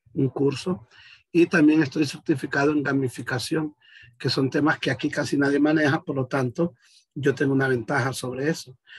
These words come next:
Entonces, cada vez que ustedes vean un curso, eh, claro, eh, algunos requieren paga, eh, otros no.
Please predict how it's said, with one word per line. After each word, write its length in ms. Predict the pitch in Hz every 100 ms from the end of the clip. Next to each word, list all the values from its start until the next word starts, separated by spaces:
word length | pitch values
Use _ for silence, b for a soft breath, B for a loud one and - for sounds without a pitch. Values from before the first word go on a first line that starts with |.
| B
Entonces, 260 | - 151 -
cada 260 | 180 190
vez 140 | 190 190
que 120 | 185
ustedes 480 | - 185 185 175 -
vean 440 | 131 143 151 156
un 200 | 151 147
curso, 540 | - 147 143 - 156 - b b b
eh, 260 | 160 156 143
claro, 440 | - 165 180 170 143
eh, 340 | 139 139 131 127
algunos 460 | 135 135 135 131 147
requieren 440 | 175 - 147 127
paga, 460 | 113 170 196 127 110 b b b _ _ _ -
eh, 600 | 143 131 127 123 120 127 -
otros 460 | 139 117 131 107 117
no. 240 | 151